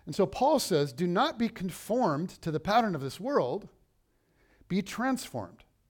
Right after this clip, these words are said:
So all, all Christian spiritual formation, or if you per-, prefer the word discipleship,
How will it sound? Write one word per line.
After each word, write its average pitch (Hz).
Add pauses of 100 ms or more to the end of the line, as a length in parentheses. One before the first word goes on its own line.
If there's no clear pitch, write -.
(720)
So 196
all, 285
all 247
Christian 208
spiritual 202
formation, 170
or 151
if 143
you 170
per-, 165
prefer 165
the 175
word 139
discipleship, 151